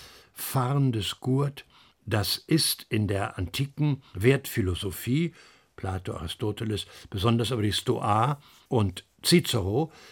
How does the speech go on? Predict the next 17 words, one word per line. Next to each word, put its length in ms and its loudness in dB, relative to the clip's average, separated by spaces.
fahrendes 520 0
Gurt, 240 2
das 140 0
ist 180 -4
das 260 -4
Utile. 520 4
Die 180 -6
Ehre 440 10
ist 340 -2
dort 260 -2
das 240 -6
Honestum 800 -2
und 240 -4
Gottes 380 2
Hulde 400 8
ist 380 -4
das 200 -2